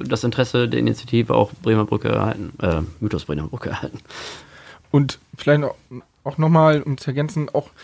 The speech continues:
Speaker 2: ich glaube, in den letzten Gesprächen und ich sag mal, allein diese Umfrage auf die Beine zu stellen, da sind irgendwie über zwanzig Leute, äh, zwei Stunden bei echt nicht so tollem Wetter, äh, durch die Gegend gelaufen und haben irgendwie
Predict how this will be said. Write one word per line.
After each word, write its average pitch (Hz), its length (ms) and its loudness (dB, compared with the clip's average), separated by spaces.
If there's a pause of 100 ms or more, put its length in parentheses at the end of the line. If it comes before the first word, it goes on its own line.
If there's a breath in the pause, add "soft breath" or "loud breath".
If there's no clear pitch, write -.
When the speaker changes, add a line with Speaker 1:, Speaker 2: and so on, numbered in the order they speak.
(140 loud breath)
Speaker 2:
ich - 80 -20
glaube, 143 180 0
in 143 60 4
den 143 80 6
letzten 151 340 2
Gesprächen 143 480 2
und 143 220 4
ich 139 140 0
sag 135 80 2
mal, 135 100 2
allein 139 300 2
diese 139 180 0
Umfrage 151 460 4
auf 143 100 2
die 139 120 0
Beine 151 280 4
zu - 120 -6
stellen, 147 280 2
da 139 80 2
sind 139 300 0
irgendwie 139 360 -2
über 147 240 -2
zwanzig 143 380 -4
Leute, 147 600 4
äh, 143 160 2
zwei 147 220 -2
Stunden 147 420 -4
bei 143 180 2
echt 151 180 -2
nicht 160 140 -2
so 151 100 -6
tollem 151 300 0
Wetter, 151 440 4
äh, 147 160 4
durch 143 160 0
die 151 120 -4
Gegend 165 260 2
gelaufen 151 400 4
und 151 100 -2
haben 151 160 -2
irgendwie 156 460 -2